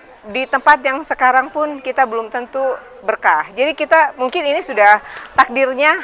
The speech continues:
saya harus pensiun. Dan itulah yang menjadi keyakinan saya bahwa dimanapun juga yang penting ada keberkahan hidup dan kebahagiaan,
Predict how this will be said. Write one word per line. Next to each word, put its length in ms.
saya 320
harus 320
pensiun. 480
Dan 160
itulah 340
yang 300
menjadi 400
keyakinan 560
saya 320
bahwa 260
dimanapun 640
juga 320
yang 240
penting 320
ada 560
keberkahan 480
hidup 320
dan 160
kebahagiaan, 800